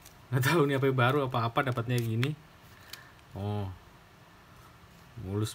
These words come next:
banget. Sampai keypad-keypadnya ya belum ada yang lecet ya. Mantep. Kita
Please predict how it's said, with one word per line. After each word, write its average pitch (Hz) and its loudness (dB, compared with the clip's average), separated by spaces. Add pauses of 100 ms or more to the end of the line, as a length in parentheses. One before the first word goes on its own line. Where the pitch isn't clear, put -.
banget. 127 0 (3250)
Sampai 113 -2
keypad-keypadnya 117 -4
ya 127 0 (200)
belum 120 0
ada 117 2
yang 117 0
lecet 123 0
ya. 120 -4 (1500)
Mantep. 117 -6 (1120)
Kita - -18